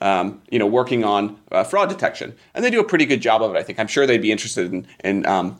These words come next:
improving this, but it's, like, a core focus and a core part of their business. And I think the, the gap that we're interested in, in, in bridging is essentially, on the one hand, people who need to have scalable,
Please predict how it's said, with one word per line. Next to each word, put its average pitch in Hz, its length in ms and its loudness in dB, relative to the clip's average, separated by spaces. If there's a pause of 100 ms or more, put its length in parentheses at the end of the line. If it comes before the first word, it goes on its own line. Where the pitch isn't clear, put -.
improving 147 460 2
this, 95 180 -2
but - 200 -2 (120)
it's, - 180 -4
like, 120 120 2
a 113 60 0
core 147 360 0
focus 117 580 0
and 95 100 -2
a 95 60 -2
core 139 220 2
part 110 180 2
of 98 60 -2
their 82 100 0
business. - 500 -4 (320)
And 120 100 0
I 120 60 6
think 147 240 0
the, 117 340 2 (120)
the 117 100 0
gap 135 400 0
that - 280 -2
we're 120 160 2
interested 123 380 -4
in, 101 280 0
in, 104 160 0
in 107 120 0
bridging 156 400 0
is 110 220 0 (640)
essentially, 131 840 0
on 117 80 4
the 123 80 2
one 143 100 2
hand, 127 240 0
people 131 220 -2
who 127 120 0
need 127 320 2
to 135 80 -2
have 113 300 0
scalable, 104 840 0